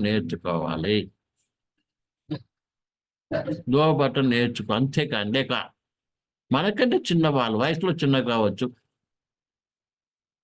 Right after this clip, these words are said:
వాక్యం చెప్తున్నప్పుడు, లేదా పరిచర్య మనకు చేస్తున్నప్పుడు, హెచ్చరిస్తున్నప్పుడు,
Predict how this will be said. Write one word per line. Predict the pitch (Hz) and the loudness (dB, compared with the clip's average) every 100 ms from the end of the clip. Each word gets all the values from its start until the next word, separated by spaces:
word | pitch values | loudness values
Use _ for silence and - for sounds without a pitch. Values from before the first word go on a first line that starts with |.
| 127 | 0
వాక్యం | 190 - 302 - | 0 0 0 2
చెప్తున్నప్పుడు, | 147 - 135 120 127 120 - - _ _ _ _ _ _ | 0 2 2 2 2 0 0 -8 _ _ _ _ _ _
లేదా | 147 147 | -4 0
పరిచర్య | 170 185 240 226 180 | 0 2 2 2 2
మనకు | 139 - | -2 0
చేస్తున్నప్పుడు, | - 135 117 104 110 117 87 - _ _ _ _ - | 0 0 -2 -2 -2 -2 -2 -6 _ _ _ _ 0
హెచ్చరిస్తున్నప్పుడు, | 139 156 370 339 - 117 107 127 | 0 2 0 0 0 -2 0 2